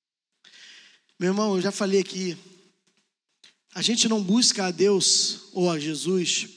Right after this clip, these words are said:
pela recompensa do céu. A gente busca porque a gente ama. A gente não tá atrás de troféu e recompensa, a gente tá atrás do alvo do nosso amor,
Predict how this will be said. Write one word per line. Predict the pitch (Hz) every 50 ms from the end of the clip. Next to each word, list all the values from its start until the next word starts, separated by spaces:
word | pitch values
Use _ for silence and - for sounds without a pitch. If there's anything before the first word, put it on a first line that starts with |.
| -
pela | - 180 180 165
recompensa | 147 175 180 185 180 170 165 - 170 175 185 180 - 190
do | 175 185
céu. | - - - - - 151 147 143 139 131 - _ _ _ _ _ _ _ _ _ _ _ _ _ - - - _ -
A | -
gente | 139 151 196 196 - -
busca | 180 160 170 190 185 - 190 170
porque | - - - 202
a | 185
gente | 160 185 202 196 - - 240
ama. | 196 175 175 180 170 156 147 120 - - _ _ _ _ _ _ _ _ _ _ _ _ _ _ _ _ _ _ _ _ _ _ - - _
A | - 190
gente | 196 254 - 285
não | 269 269 254
tá | 262 247 226
atrás | 208 208 - 202 202 202 180
de | 190
troféu | - - 147 170 - - - 185 180 175
e | 156
recompensa, | 175 175 - 180 160 - - 165 156 147 - -
a | 151
gente | - 220 240 -
tá | - 240 214
atrás | 214 - 202 214 226 214
do | 214 233 190
alvo | 185 202 208 202 208
do | 208 208 214
nosso | 214 208 202 - - 247
amor, | 233 180 170 170 175 170 -